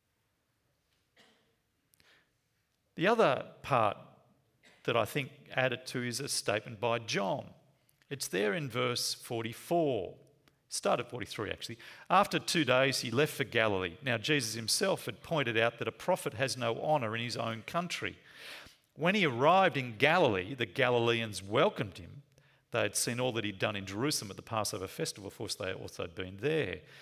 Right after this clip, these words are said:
Now, you kind of read that, and it, I guess it flows over you, but it's quite odd. Jesus' statement about, "Unless you see signs and wonders, you won't believe," that's quite striking. But this one's quite striking when you dig into it. Jesus has just said,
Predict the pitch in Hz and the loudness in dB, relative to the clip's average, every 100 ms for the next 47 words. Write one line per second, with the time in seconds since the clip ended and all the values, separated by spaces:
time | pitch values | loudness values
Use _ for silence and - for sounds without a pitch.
0 | - - - 214 214 - - - 220 - | -20 -20 -6 -2 -2 -4 -14 -12 -8 -4
1 | 285 277 214 165 185 175 170 - - - | -2 4 6 6 4 4 -2 -4 -12 -2
2 | 160 220 202 - - 165 151 135 156 151 | 0 0 -2 -4 0 4 6 6 4 4
3 | 123 104 147 - 185 - - - 233 240 | -2 -4 -6 -4 -6 -6 -10 -8 -6 -4
4 | - 202 180 104 - - _ _ _ _ | -2 -2 -2 -4 -10 -20 _ _ _ _
5 | _ _ _ _ _ _ _ - _ _ | _ _ _ _ _ _ _ -20 _ _
6 | _ - 226 226 190 - - - 170 151 | _ -2 0 0 0 0 2 4 2 2
7 | 151 139 151 147 - 147 156 185 - 160 | 0 2 2 0 -4 -2 0 0 0 0
8 | - 151 - 156 143 127 143 151 110 117 | 0 0 0 0 -2 -2 -2 -2 -2 -4
9 | 123 104 127 190 170 92 - - - 104 | -4 -2 0 0 0 -4 -10 -10 -8 -6
10 | - - - - - 156 - - - _ | -6 -6 -10 -10 -12 -14 -16 -20 -20 _
11 | - 156 311 - 285 226 185 - 202 175 | -12 -2 -2 0 -4 -4 -6 -6 -6 -4
12 | - - 175 - 170 156 156 135 123 110 | -4 -2 -4 -4 -8 -8 -8 -6 -6 -6
13 | 202 214 - - _ _ - - - - | -8 -8 -10 -14 _ _ -20 -20 -20 -8
14 | 131 240 269 254 165 135 107 131 180 185 | 0 2 2 2 0 0 -2 0 0 2
15 | - - 175 143 92 - | 2 4 4 2 0 -8